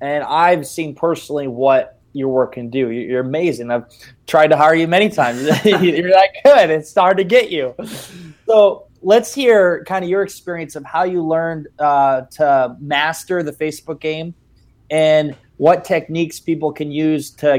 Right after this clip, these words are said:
get high conversion rates and actually make money with your ads. So when you are putting fifty dollars worth of ads in, you make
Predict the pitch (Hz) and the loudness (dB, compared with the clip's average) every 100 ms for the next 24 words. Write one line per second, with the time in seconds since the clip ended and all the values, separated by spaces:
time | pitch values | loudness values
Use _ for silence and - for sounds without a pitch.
0 | 120 147 165 - - 147 156 156 151 135 | 0 0 0 -2 -2 0 2 0 -4 0
1 | 151 147 160 160 175 175 - - _ 147 | 0 0 -2 0 -2 -8 -16 -20 _ -4
2 | 151 151 160 147 143 135 151 156 131 143 | -2 -2 -6 -4 -4 0 0 -2 -2 -4
3 | 147 135 135 147 120 - 147 131 - - | -2 2 4 4 2 0 0 0 -6 -4
4 | 160 147 151 156 185 185 - 185 170 156 | -2 2 4 6 4 2 -2 -2 -2 -4
5 | 139 _ _ _ 175 170 165 160 156 151 | -12 _ _ _ -4 -2 0 4 6 6
6 | 143 151 147 139 165 175 139 139 135 139 | 2 -2 -2 0 2 0 -2 -6 -6 -10
7 | _ _ _ _ _ - 151 156 196 190 | _ _ _ _ _ -6 -4 2 2 2
8 | - | -2